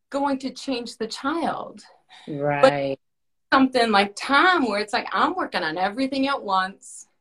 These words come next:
Speaker 1: and it's going to be challenging. You're going, like a burpee, you're going to
Speaker 2: You're gonna
Speaker 1: create
Speaker 2: be moving.
Speaker 1: an
Speaker 2: It's like
Speaker 1: all
Speaker 2: high intensity interval training. You just knock it out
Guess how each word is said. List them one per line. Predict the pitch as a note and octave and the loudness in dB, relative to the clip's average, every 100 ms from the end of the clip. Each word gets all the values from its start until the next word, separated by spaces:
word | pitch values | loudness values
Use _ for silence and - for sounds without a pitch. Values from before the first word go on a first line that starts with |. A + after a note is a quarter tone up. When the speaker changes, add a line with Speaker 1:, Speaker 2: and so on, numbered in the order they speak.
| _ _ _ _ _ - | _ _ _ _ _ -4
Speaker 1:
and | G#3+ G#3 F#3+ - | -2 0 -2 -4
it's | G3+ - | -10 -6
going | G#3+ G#3+ | -4 -2
to | A3 | -2
be | G3+ G3 | -4 -10
challenging. | - A#3 F#3+ F3+ G3 - F#3 G#3 C4 C4 _ _ _ - | -8 -4 -2 -2 -4 -4 -4 -2 -2 -4 _ _ _ -2
You're | A3+ B3 | 0 2
going, | A#3 - | 0 2
like | F#3+ G3+ | 0 0
a | |
burpee, | G3+ - - F#3 B3 C4+ G3+ | -2 -2 -4 -4 -2 -2 -2
you're | G#3 | -2
going | G3+ G#3 G#3+ | 0 -2 -2
to | A#3 | -6
Speaker 2:
You're | |
gonna | - F3 G3 D3+ | 0 4 4 4
Speaker 1:
create | |
Speaker 2:
be | F3 | 2
moving. | F#3 F3+ E3+ E3 E3 F#3+ G#3 _ _ _ _ - - - | 4 2 4 2 2 -4 -8 _ _ _ _ -20 -8 6
Speaker 1:
an | A3 | 8
Speaker 2:
It's | C4 | 10
like | A3 | 8
Speaker 1:
all | A3 | 8
Speaker 2:
high | B3 | 4
intensity | A#3+ A#3+ A3+ A#3 G#3+ G#3 | 2 -4 -8 -8 -10 -10
interval | G3 G3+ F#3+ F#3+ | -10 -10 -8 -10
training. | - G3 F#3 D#3 C#3+ | -8 -6 -6 -8 -10
You | D#3 E3 | -10 -8
just | D#3+ F3+ | -8 -4
knock | D#3+ C4+ | 0 2
it | |
out | D#4 | 4